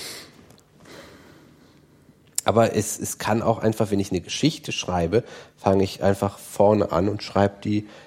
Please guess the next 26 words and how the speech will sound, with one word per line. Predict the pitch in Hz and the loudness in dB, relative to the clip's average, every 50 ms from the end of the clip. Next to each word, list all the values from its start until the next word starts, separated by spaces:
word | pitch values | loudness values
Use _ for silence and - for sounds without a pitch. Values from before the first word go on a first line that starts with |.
| - _ - | -20 _ 0
durch. | - - 185 - - | 2 2 2 4 2
Es, | 117 107 - | -2 -2 -2
es | 120 - | -6 -2
gibt | - 147 - - | -2 -2 2 4
immer | 143 156 156 | 6 6 6
ganz | 127 147 151 160 - | 6 6 2 2 0
interessante | - 139 - - 135 - - 131 135 160 160 - | -4 -4 -2 -2 -2 0 0 -2 -2 0 -2 -2
Effekte | - - - - 143 - - - 127 | -4 -4 -2 -2 -4 -4 -4 -8 -2
beim | 117 107 104 107 | 0 0 0 0
Schreiben, | - - - 85 98 117 127 113 | -4 -4 -2 -2 -2 0 -2 -4
was | 113 - | -6 -6
wahrscheinlich | 107 107 - 104 104 101 - - | -6 -6 -4 -4 -4 -4 -4 -4
jeder | 127 120 110 95 - | -4 -2 -2 -4 -4
Autor | 113 131 - - 107 | -6 -6 -4 -6 -8
kennt, | 107 - - 123 120 - - _ - - - - - - - _ _ - | -4 -2 -2 -2 -2 -4 -12 _ -20 -20 -20 -20 -20 -20 -20 _ _ -12
ist, | - - - - | -10 -6 2 2
dass | 131 127 - - | 2 2 2 -4
du, | - 131 127 127 123 123 - - _ _ _ _ _ _ _ _ _ _ _ _ _ _ _ _ _ _ _ _ _ _ _ _ _ _ _ - - | -2 0 2 2 2 0 -4 -12 _ _ _ _ _ _ _ _ _ _ _ _ _ _ _ _ _ _ _ _ _ _ _ _ _ _ _ -16 -10
ich | - | -10
hab | 117 - | -10 -6
kürzlich | - - 190 185 - 175 147 - | 0 0 0 2 2 0 0 2
ein, | 156 143 139 131 123 - - - - - - | 2 2 2 2 -2 -6 -14 -20 -20 -14 -12
es | - - | -8 0
ging | - 160 160 170 156 139 - | 4 4 6 6 4 2 4
darum, | - 110 123 127 143 143 139 - - - | 4 4 6 6 6 4 4 2 -2 0
eine, | 110 120 113 110 101 | 2 4 4 4 4